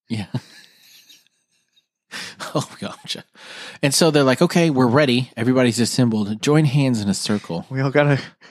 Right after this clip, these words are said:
Speaker 2: clasp hands together, everyone. And Vegeta <laughs> just has this little moment in his head where he's like, <laughs> "I have to be some part of some stupid friendship circle with Frieza."
Speaker 1: What the hell? I'm not doing it.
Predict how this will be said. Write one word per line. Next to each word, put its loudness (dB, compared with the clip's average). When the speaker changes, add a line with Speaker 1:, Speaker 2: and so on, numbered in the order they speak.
Speaker 2:
clasp -2
hands -2
together, -2
everyone. -2
And 0
Vegeta 2
<laughs> -18
just -6
has 2
this -4
little 0
moment 0
in 0
his -2
head 2
where 0
he's -2
like, -2
<laughs> -16
"I 0
have 4
to -6
be 4
some -6
part 2
of -2
some -2
stupid -2
friendship 0
circle 2
with 2
Frieza." 2
Speaker 1:
What -2
the 2
hell? 0
I'm 0
not 0
doing 4
it. -6